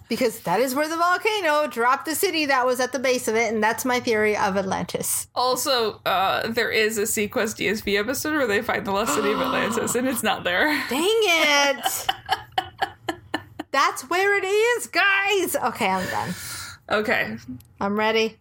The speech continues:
Speaker 2: So,
Speaker 1: Let's do this!
Speaker 2: can I ask you before we go into this?
Speaker 1: Okay.
Speaker 2: Where, do you have a hunch where, obviously it's called the Lost City.
Speaker 1: Yeah.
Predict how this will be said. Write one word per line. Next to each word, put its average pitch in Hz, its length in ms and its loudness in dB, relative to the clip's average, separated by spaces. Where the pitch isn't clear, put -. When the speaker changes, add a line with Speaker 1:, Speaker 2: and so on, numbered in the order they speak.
Speaker 2:
So, 277 100 -4
Speaker 1:
Let's 320 200 4
do 370 80 2
this! 494 380 2
Speaker 2:
can 370 120 2
I 381 160 2
ask - 180 -2
you 330 80 0
before 302 280 0
we 302 80 0
go 285 140 2
into 311 200 0
this? - 320 -2
Speaker 1:
Okay. 226 240 -2
Speaker 2:
Where, 254 480 2
do 233 260 0
you 339 260 2
have 330 360 0
a 302 120 0
hunch 294 580 -2
where, 254 840 0
obviously 349 560 2
it's - 100 -2
called 269 340 2
the 254 60 2
Lost 220 460 0
City. 185 380 -2
Speaker 1:
Yeah. 226 420 0